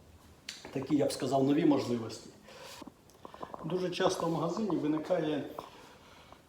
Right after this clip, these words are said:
така необхідність про інформування клієнтів про акції.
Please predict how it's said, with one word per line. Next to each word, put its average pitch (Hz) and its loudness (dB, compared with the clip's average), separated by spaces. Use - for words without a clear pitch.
така 180 8
необхідність 175 4
про 165 2
інформування 156 2
клієнтів 135 2
про 156 4
акції. 175 2